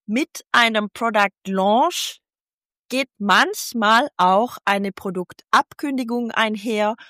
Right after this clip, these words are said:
weil zum Beispiel ein Nachfolgeprodukt eines, ja, wichtigen Umsatzbringers gelauncht wird. Und dann muss es eben so ein bisschen Hand in Hand laufen.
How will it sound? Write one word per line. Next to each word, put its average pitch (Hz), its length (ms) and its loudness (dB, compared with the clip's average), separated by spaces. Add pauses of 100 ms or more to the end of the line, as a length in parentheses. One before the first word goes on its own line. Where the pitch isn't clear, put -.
(180)
weil 196 340 4
zum 226 220 -8
Beispiel 202 600 -2 (280)
ein 170 220 -4
Nachfolgeprodukt 190 1400 0 (340)
eines, 175 540 -2 (400)
ja, 208 300 2
wichtigen 220 760 -4
Umsatzbringers 254 1080 0 (840)
gelauncht 202 600 0
wird. 254 280 0 (440)
Und 220 640 0
dann 214 380 2 (160)
muss 226 260 -4
es 254 140 -6
eben 226 200 0
so 220 80 -2
ein 220 60 0
bisschen 208 440 -4
Hand 247 260 2
in 202 260 -6
Hand 247 260 0
laufen. 226 560 2